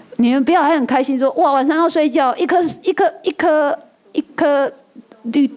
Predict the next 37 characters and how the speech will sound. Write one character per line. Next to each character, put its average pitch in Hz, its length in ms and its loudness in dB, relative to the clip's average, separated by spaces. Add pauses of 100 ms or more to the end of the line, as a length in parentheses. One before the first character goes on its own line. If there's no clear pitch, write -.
豆 311 180 2
子 226 140 -2
都 233 160 0
没 208 240 -2
有。” 190 300 -2 (340)
这 427 120 -4
表 214 200 0
示 - 140 -2
你 277 100 0
一 302 100 -2
整 226 200 -2
天 247 180 0
在 285 100 -2
混 - 380 -6
乱 233 180 -2
的 175 80 -6
状 185 300 -6
况。 - 280 -6
<laughs> 156 40 -10 (2750)
你 403 60 2
懂 381 220 2
我 311 120 4
意 320 120 4
思 294 300 -2
吗？ 254 300 -2 (260)
就 440 80 0 (100)
你 294 140 0
发 359 260 -2
现 370 300 0
到 262 280 0
了， 190 180 -6 (160)
那 320 120 0
反 214 240 -4
而 180 80 0
是 247 140 -4
好 175 280 -4
事。 190 420 -8